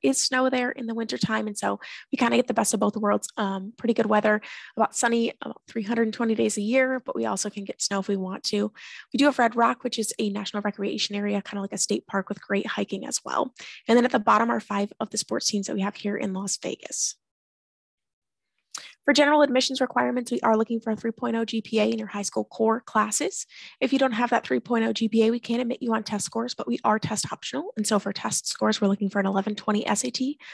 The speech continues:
or a twenty-two A C T. And then if you're transferring, we're looking for a two point five G P A and at least twenty-four or more credits.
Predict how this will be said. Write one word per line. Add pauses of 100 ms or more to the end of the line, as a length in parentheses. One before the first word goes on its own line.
(140)
or
a
twenty-two
A
C
T. (320)
And
then
if
you're
transferring,
we're
looking
for
a
two
point
five
G
P
A
and
at
least
twenty-four
or
more
credits.